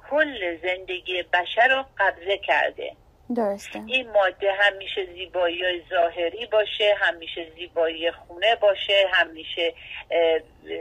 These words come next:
Speaker 1: تمام، اه، عمرش آدم صرف یه چیزایی رو می‌کنه که این چیزا بالاخره موندنی نیست،
Speaker 2: مهم.
Speaker 1: باقی نیست، همش فانیه. اه،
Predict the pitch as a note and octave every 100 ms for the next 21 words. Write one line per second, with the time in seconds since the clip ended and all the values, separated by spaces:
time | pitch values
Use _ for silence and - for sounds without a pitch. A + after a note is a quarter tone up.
0 | E3 - G3 F#3+ F#3+ G#3 G#3 G#3 G3+ G3+
1 | - - E3 E3 D#3+ D#3+ D3+ - - A3
2 | G#3+ G3 F#3+ G3+ E3+ F#3 F#3 - _ C#3
3 | - - G#3 G#3 - F3 F3 G3 - F3+
4 | F3+ G#3 B3 C4 C4+ - C#4+ C#4+ C#4+ C#4+
5 | C#4 C4+ - A3+ A3+ - G#3+ G3 B3 C#4
6 | C4 - - _ - - _ _ - G#3
7 | G3 G3+ F#3+ A3 A#3+ - F#3+ G3 F3 E3+
8 | F3+ G3 G#3+ F3 - _ A3 A3 G#3 G#3
9 | - F3+ E3+ E3 G#3+ G#3+ A3 F3+ - -
10 | _ _ _ _ - - F#3 F#3+ A3 -
11 | - - _ _ - - F#3 E3+ F3 A3
12 | D#3+ - _ _ - - - _ - G3
13 | G3